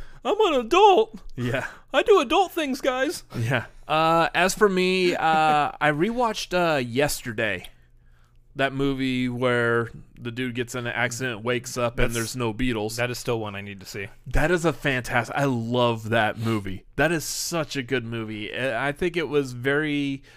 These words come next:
Speaker 2: very underrated when it came out, but the thing is, it was released during the summer. I think it may have had a better shot if it was released closer to the Oscar season.
Speaker 1: Maybe.
Speaker 2: But it was released during the summer, and it kind of just flew under the radar for a lot of them because it,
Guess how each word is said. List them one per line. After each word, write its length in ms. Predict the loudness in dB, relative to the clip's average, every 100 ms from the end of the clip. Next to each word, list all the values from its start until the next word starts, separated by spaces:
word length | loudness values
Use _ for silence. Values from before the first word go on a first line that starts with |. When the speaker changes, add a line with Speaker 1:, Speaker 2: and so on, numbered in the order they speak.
| -14
Speaker 2:
very 320 | -4 -2 0 -2
underrated 560 | -4 -2 0 2 0
when 140 | -2 -6
it 120 | -8
came 320 | -8 -6 -4
out, 300 | -2 -4 -2
but 400 | 0 0 -2 -8
the 80 | -8
thing 220 | -4 -4
is, 180 | -4 -6
it 40 |
was 200 | -6 -6
released 440 | -6 -4 -4 -6 -6
during 280 | -6 -4
the 80 | -6
summer. 560 | -6 -6 -4 -4 -2 -2
I 80 | -4
think 220 | -4 -6
it 80 | -4
may 160 | -4
have 120 | -4 -2
had 160 | -2
a 40 | -2
better 240 | -2 -4
shot 280 | -4 -4 -4
if 100 | -4
it 60 | -8
was 240 | -8 -10
released 380 | -10 -10 -10 -10
closer 320 | -8 -8 -8
to 140 | -10 -12
the 100 | -10
Oscar 640 | -10 -10 -10 -10 -8 -10 -14 -20 -20
season. 600 | -14 -8 -6 -4 -6 -8 -12 -20 -10
Speaker 1:
Maybe. 300 | -8 -6 -8 -12 -4
Speaker 2:
But 180 | 0 2
it 80 |
was 160 | 0 -2
released 400 | -2 -2 -2 -2
during 240 | 0 0
the 60 | -2
summer, 420 | -6 -4 -2 -4
and 100 | -4
it 40 | -6
kind 240 | -6 -6
of 80 | -4
just 240 | -6 -8
flew 240 | -6 -2 -2
under 380 | -2 -6 -8 -6
the 160 | -4
radar 420 | -4 -2 -2 -2
for 140 | -4 -4
a 60 |
lot 200 | -2 -2
of 80 | -2
them 160 | -6 -10
because 240 | -6 -6
it, 120 | -8